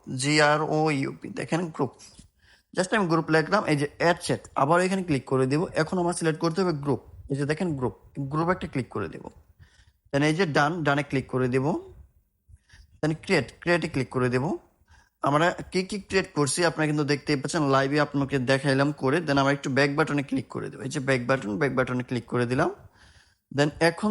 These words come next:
যদি আমরা চ্যাটে ক্লিক করে দেই, আপনারা আমার দেখতে পাচ্ছেন উপরে এই যে বট মাইনিং চ্যানেল গ্রুপ। ঠিক আছে, আমি কতটি গ্রুপে অ্যাক্টিভ আছি, বর্তমানে তিরাশিটা গ্রুপে অ্যাক্টিভ আছি এবং চ্যানেল একশো দুইটা চ্যানেল। বট মাইনিং আমি বিশটা মাইনিং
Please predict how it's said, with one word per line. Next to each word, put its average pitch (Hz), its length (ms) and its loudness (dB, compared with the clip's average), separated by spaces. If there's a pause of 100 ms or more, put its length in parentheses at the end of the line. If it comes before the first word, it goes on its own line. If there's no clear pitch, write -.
(100)
যদি 190 240 0
আমরা 190 200 2
চ্যাটে 175 280 0
ক্লিক 139 180 -2 (100)
করে 131 260 4
দেই, 165 140 2 (760)
আপনারা 165 320 2
আমার 175 140 4 (100)
দেখতে 156 260 -2
পাচ্ছেন 165 220 0 (100)
উপরে 143 260 4
এই 139 80 2
যে 143 40 4 (120)
বট 147 160 4 (160)
মাইনিং 139 300 4 (160)
চ্যানেল 135 360 4 (160)
গ্রুপ। 151 180 -2 (220)
ঠিক 185 200 -12
আছে, - 140 -6 (540)
আমি 156 120 2 (120)
কতটি 190 280 0 (120)
গ্রুপে 185 340 2
অ্যাক্টিভ 151 320 2 (100)
আছি, 139 160 0 (200)
বর্তমানে 160 360 2 (100)
তিরাশিটা 185 480 0
গ্রুপে 170 240 2
অ্যাক্টিভ 113 220 -6 (100)
আছি - 160 -10 (640)
এবং 160 120 6 (100)
চ্যানেল 143 240 4 (100)
একশো 156 280 -2
দুইটা 156 280 2
চ্যানেল। 120 240 -4 (560)
বট 165 140 2 (100)
মাইনিং 135 280 2
আমি 151 120 2
বিশটা 170 380 0
মাইনিং 165 260 2